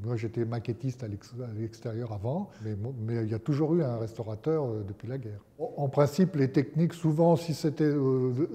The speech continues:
abîmé point de vue, euh, point de vue des, des champs ou des choses comme ça, souvent c'est un grattage et un reflocage avec la soie naturelle. Euh, les maisons, pareil, hein, c'est repris. Euh, si à partir du moment où il y a les plans, on peut refaire une maison, on peut refaire un quartier.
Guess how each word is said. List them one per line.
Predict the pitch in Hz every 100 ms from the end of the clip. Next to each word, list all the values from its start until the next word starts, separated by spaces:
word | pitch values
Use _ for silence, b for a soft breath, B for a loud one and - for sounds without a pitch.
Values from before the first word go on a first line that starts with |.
| 240
abîmé | 127 165 160 165
point | 165 131
de | 127
vue, | 123 135 143 131
euh, | 117 110
point | 110 123 117
de |
vue | 110 120 131
des, | 123 113 113
des | 104 110
champs | - - 135 135 127
ou | 120
des | 113
choses | 110 127
comme | - 117
ça, | - 135 123 B B -
souvent | - 131 139
c'est | 139
un | 131
grattage | 123 120 127 151 147 120
et |
un | 123 120
reflocage | 113 175 - 160 147 156 143 131 120 127
avec | 127 120 -
la | 120
soie | -
naturelle. | 117 117 - 139 160 180 180 170 B B B B B
Euh, | 147 127
les | 143
maisons, | 147 135 151
pareil, | 135 139 165 202 135
hein, | 135
c'est | 135 127
repris. | 123 139 - - 156 170 156
Euh, | 127
si | - -
à | 180
partir | 165
du | 185
moment | 190
où |
il | 147
y |
a |
les | 143 143
plans, | 147 156 185 202
on | 117
peut | 117
refaire | 123 120 160
une | 131 120
maison, | 117 123 175
on |
peut | 139
refaire | 120 120 135
un | 117
quartier. | 104 143 - 139